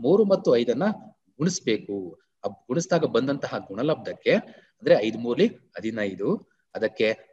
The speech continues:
ಅಂಶದಲ್ಲಿರುವಂತ ಎರಡನ್ನ ಕೂಡಬೇಕು. ಹದಿನೈದಕ್ಕೆ ಎರಡನ್ನ ಕೂಡಿದ್ರೆ ಎಷ್ಟಾಗತ್ತೆ? ಹದಿನೇಳು ಆಗುತ್ತೆ. ಹದಿನೇಳನ್ನ ಅಂಶದಲ್ಲಿ ಬರ್ದಿದ್ದೀವಿ, ಛೇದದಲ್ಲಿ ಅದೇ ಸಂಖ್ಯೆನ ಬರಿಬೇಕು, ಅಂದ್ರೆ ಐದನ್ನೇ ಬರಿಬೇಕು. ಅಂದ್ರೆ ಉತ್ತರ ಐದನೇ ಹದಿನೇಳು ಆಗುತ್ತೆ. ಈ ರೀತಿ ನಾವು ಮಿಶ್ರ ಭಿನ್ನ ರಾಶಿಯನ್ನ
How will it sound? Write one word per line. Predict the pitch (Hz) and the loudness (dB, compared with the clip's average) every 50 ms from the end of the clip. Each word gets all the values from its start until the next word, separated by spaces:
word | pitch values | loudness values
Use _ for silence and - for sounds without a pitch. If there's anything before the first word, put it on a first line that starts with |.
| _ _ 113 | _ _ 0
ಅಂಶದಲ್ಲಿರುವಂತ | 147 190 196 - 196 165 151 139 139 131 131 135 131 127 127 127 | 0 0 2 4 4 4 6 6 6 6 6 4 4 2 0 0
ಎರಡನ್ನ | 107 90 87 98 120 156 180 180 185 | -4 -4 2 2 4 4 4 2 2
ಕೂಡಬೇಕು. | 202 - - 135 123 120 110 104 101 95 - - 92 92 87 85 - _ | 0 -2 -4 -8 -8 -6 -4 -4 -6 -6 -6 -12 -14 -14 -14 -16 -18 _
ಹದಿನೈದಕ್ಕೆ | _ - 98 135 170 180 180 185 180 - 143 | _ -6 0 2 2 2 2 0 -2 -2 -2
ಎರಡನ್ನ | 113 107 101 98 95 90 | 0 0 -2 -6 -8 -12
ಕೂಡಿದ್ರೆ | - _ - 185 185 - - 123 170 208 185 - - - _ _ _ _ | -12 _ -2 -2 -2 0 2 2 2 2 -2 -8 -18 -20 _ _ _ _
ಎಷ್ಟಾಗತ್ತೆ? | - - - 107 104 107 101 - | -20 -4 -4 -2 -2 0 0 0
ಹದಿನೇಳು | - 107 107 117 139 139 143 131 | 0 0 0 -2 0 2 2 2
ಆಗುತ್ತೆ. | 104 92 90 - - 160 | 2 0 -2 0 0 0
ಹದಿನೇಳನ್ನ | 196 - - - _ - - 104 127 160 160 151 151 170 | 0 0 -4 -12 _ -14 -12 -4 0 2 2 2 2 0
ಅಂಶದಲ್ಲಿ | 131 - - 107 - - 170 185 185 196 | -4 -6 -10 -10 -8 -2 0 2 2 2
ಬರ್ದಿದ್ದೀವಿ, | 165 127 104 - 90 90 - 82 92 143 202 - _ _ _ _ _ _ - | 2 0 0 -2 -6 -14 -14 -6 -6 -4 -4 -6 _ _ _ _ _ _ -6
ಛೇದದಲ್ಲಿ | - 120 143 165 156 131 123 110 117 175 220 - - - _ _ _ | 0 2 2 4 2 2 2 0 2 0 0 0 -4 -12 _ _ _
ಅದೇ | - - 123 127 | -4 2 4 4
ಸಂಖ್ಯೆನ | 123 - 151 123 117 131 139 135 | 4 2 -2 -2 -2 -2 -2 -2
ಬರಿಬೇಕು, | 117 104 95 87 - 92 | -2 -2 -4 -6 -10 -10
ಅಂದ್ರೆ | 95 113 160 190 190 - | 0 2 2 2 2 -2
ಐದನ್ನೇ | 85 90 104 107 104 156 180 | -8 -8 -6 -6 -4 -4 -2
ಬರಿಬೇಕು. | 147 107 98 90 87 - | -2 -4 -6 -8 -10 -16
ಅಂದ್ರೆ | _ _ _ _ _ _ - | _ _ _ _ _ _ -8
ಉತ್ತರ | 101 98 - - - 208 202 - - - _ _ - 95 | -8 -8 -2 -2 -2 -2 -2 -4 -12 -20 _ _ -10 -8
ಐದನೇ | 98 110 123 175 | -6 -4 -2 -4
ಹದಿನೇಳು | 202 - - _ _ - - - 123 123 120 117 120 110 | -4 -6 -10 _ _ -20 -10 -8 -8 -6 -4 -4 -2 -2
ಆಗುತ್ತೆ. | 101 95 90 85 - - - 98 87 - - _ _ _ _ _ - | -2 -4 -6 -10 -12 -10 -10 -10 -10 -10 -14 _ _ _ _ _ -10
ಈ | 117 | -8
ರೀತಿ | 127 131 - 147 | -8 -8 -6 -4
ನಾವು | 127 151 214 226 | -2 -2 -2 -2
ಮಿಶ್ರ | 170 123 - - - 151 | -4 -8 -2 0 0 2
ಭಿನ್ನ | 127 123 110 104 | 2 0 -4 -4
ರಾಶಿಯನ್ನ | 95 90 87 - - 131 | -6 -6 -8 -6 -4 -4